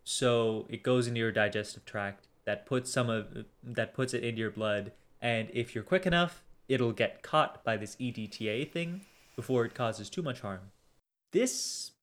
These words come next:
isn't an endorsement to say that lead might taste good, and if you're worried about your health, we got this thing, so don't worry about it. Try not to eat heavy metals, uh, but if you do on accident, there's something that can be done to save you.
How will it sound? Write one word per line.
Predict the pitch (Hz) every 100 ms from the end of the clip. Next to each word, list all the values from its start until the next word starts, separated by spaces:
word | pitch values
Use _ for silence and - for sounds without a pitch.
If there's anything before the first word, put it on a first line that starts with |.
| -
isn't | 180 190 151
an | 170
endorsement | 170 143 160 190 196 208 196
to | 160
say | 139 - 151 151
that | 139 135
lead | 117 127 139 127
might | 127 123
taste | 131 127 127
good, | - 135 135 127
and | 120 120
if | 120 123
you're | 120
worried | 110 120 123 123
about | 117 117 113
your | 110
health, | 117 120 117
we | 107
got | 113 113
this | 117 -
thing, | 117 113
so | 113
don't | 113 113
worry | 113 110
about | 110 110 107
it. | 107 101 _ _ _ _ _ _ _ _ _
Try | - 285
not | 269 247 247
to | - 208
eat | - 190 185 -
heavy | 175 170
metals, | 170 156 113 104 - - - -
uh, | - - -
but | 139 139
if | 151 175
you |
do | 175 226 185
on | 147 139
accident, | 143 135 110 104 98
there's | 117 113
something | 113 110 110
that | 104 104
can | 107
be | 104
done | 98 98
to | 98
save | 95 98 95
you. | 95